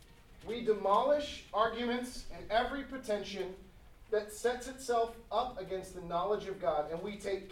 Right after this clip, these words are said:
captive every thought to make it obedient to Christ." The Amplified says, "Inasmuch as we refute arguments and theories and reasonings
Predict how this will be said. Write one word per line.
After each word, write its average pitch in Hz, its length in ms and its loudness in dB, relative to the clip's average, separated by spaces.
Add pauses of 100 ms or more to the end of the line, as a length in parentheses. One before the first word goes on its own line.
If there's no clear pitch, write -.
captive 214 680 2 (720)
every 285 540 2
thought - 600 0 (200)
to 190 80 -12
make 196 220 -4
it 185 120 -4
obedient 208 880 -4 (540)
to - 80 -12
Christ." - 720 4 (1160)
The - 160 -4
Amplified 233 460 2
says, 190 320 -2
"Inasmuch 240 560 0
as 196 180 -4
we 202 300 -4
refute 175 520 -2
arguments 247 540 2
and 208 260 -8
theories 240 440 0
and 190 240 -4
reasonings 220 580 0